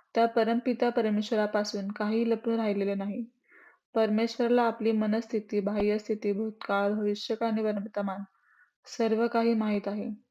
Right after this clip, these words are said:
अशात परमेश्वराला आपली परीक्षा घेण्याची आवश्यकता का भासेल? याचा कधी विचार केला आहे का तुम्ही? परीक्षा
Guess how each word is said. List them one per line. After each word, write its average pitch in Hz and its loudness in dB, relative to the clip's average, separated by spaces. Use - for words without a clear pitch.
अशात 226 0
परमेश्वराला 233 0
आपली 220 0
परीक्षा 214 0
घेण्याची 226 -2
आवश्यकता 208 0
का 220 -2
भासेल? 214 -2
याचा 214 0
कधी 240 4
विचार 220 0
केला 220 0
आहे 202 0
का 196 -4
तुम्ही? 196 -2
परीक्षा 233 2